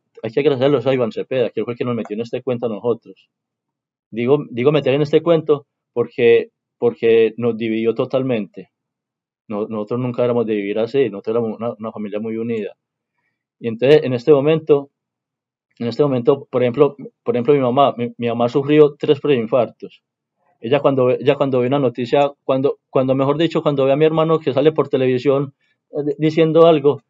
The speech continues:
mi mamá, mi mamá de una aparece en una clínica hospitalizada. Do-, dos, tres semanas. Eh, a-, me-, mejor dicho, mi, mi mamá en ese momento muere, es por, siempre que ve noticias de eso. Te-, entonces, para uno es un tormento y, y,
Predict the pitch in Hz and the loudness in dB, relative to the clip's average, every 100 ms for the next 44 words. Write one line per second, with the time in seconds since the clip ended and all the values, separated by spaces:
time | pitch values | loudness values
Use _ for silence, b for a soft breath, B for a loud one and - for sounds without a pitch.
0 | _ 117 113 120 120 127 127 120 120 123 | _ -4 0 0 -2 -6 -4 0 2 0
1 | 120 139 143 135 117 113 131 131 131 135 | 0 0 2 0 0 -2 -2 -4 -4 -6
2 | 131 120 117 113 107 104 120 110 92 _ | -6 -8 -10 -8 -6 -6 -4 -4 -6 _
3 | _ _ _ _ _ _ _ _ _ _ | _ _ _ _ _ _ _ _ _ _
4 | _ _ 117 104 110 135 135 113 131 131 | _ _ -12 -6 -2 -2 -2 -4 -2 0
5 | 107 92 _ _ _ _ _ _ _ _ | -2 -6 _ _ _ _ _ _ _ _
6 | _ _ _ _ _ _ - 107 110 110 | _ _ _ _ _ _ -18 -16 -14 -16
7 | - 120 123 - _ _ _ 123 131 156 | -14 -14 -14 -18 _ _ _ -2 0 0
8 | 160 160 139 127 127 127 143 156 160 131 | 0 0 -2 -4 -2 0 0 0 0 2
9 | 156 160 147 113 139 - 131 - - 135 | 0 2 0 0 -4 -6 -12 -14 -6 -4
10 | 107 120 117 120 120 117 113 123 110 101 | -2 -2 0 -2 -4 -8 -8 -8 -8 -8
11 | 113 _ _ _ _ _ _ _ _ _ | -10 _ _ _ _ _ _ _ _ _
12 | _ _ _ _ _ _ _ _ _ - | _ _ _ _ _ _ _ _ _ -12
13 | 110 104 113 123 107 107 123 113 117 120 | -12 -8 -8 -4 -4 -2 -2 -4 -4 -4
14 | 117 135 131 120 113 107 110 104 98 | -2 -2 -4 -2 -2 -4 -4 -6 -8